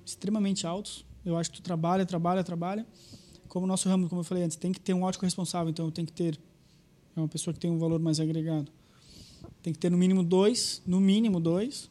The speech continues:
porque são dois turnos, de segunda a segunda, tem as folgas, tem et cetera. Ah, eu acho que trabalha-se muito pra no final tu ter muitos sócios.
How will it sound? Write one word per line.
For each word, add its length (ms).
porque 180
são 160
dois 160
turnos, 480
de 80
segunda 360
a 20
segunda, 420
tem 200
as 100
folgas, 380
tem 180
et 80
cetera. 400
Ah, 380
eu 100
acho 200
que 60
trabalha-se 560
muito 400
pra 220
no 80
final 480
tu 160
ter 160
muitos 240
sócios. 460